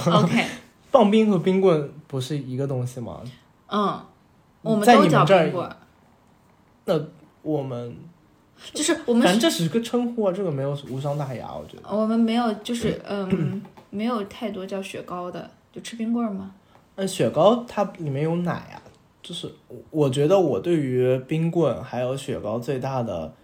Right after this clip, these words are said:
Speaker 2: 分别就是一个是冰，一个是
Speaker 1: 奶油。
Speaker 2: 冰激凌。
Speaker 1: 哎，然后就，哎，你还又出来冰淇淋，你们的叫法好多呀。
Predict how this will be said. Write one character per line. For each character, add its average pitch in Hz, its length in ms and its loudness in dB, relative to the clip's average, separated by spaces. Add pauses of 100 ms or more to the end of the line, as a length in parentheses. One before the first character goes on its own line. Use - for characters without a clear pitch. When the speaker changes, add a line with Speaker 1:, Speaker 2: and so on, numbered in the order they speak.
(140)
Speaker 2:
分 180 220 -2
别 123 180 -4
就 135 140 -4
是 131 160 -8
一 120 180 -4
个 151 240 0
是 131 480 -4 (640)
冰， 160 380 2 (520)
一 139 120 -8
个 156 120 0
是 139 560 -2 (320)
Speaker 1:
奶 190 200 -8
油。 180 320 -8
Speaker 2:
冰 170 180 4
激 160 160 2
凌。 127 320 -6 (640)
Speaker 1:
哎， 339 220 4 (140)
然 330 120 4
后 - 120 2 (120)
就， 403 100 -2 (280)
哎， 285 160 4
你 254 200 0
还 294 120 -2
又 311 180 2
出 302 140 -2
来 269 140 4
冰 269 180 -2
淇 330 60 2
淋， 254 120 -4
你 269 60 0
们 240 100 -2
的 285 120 4
叫 302 280 2
法 196 200 2
好 220 120 2
多 247 340 2
呀。 240 360 0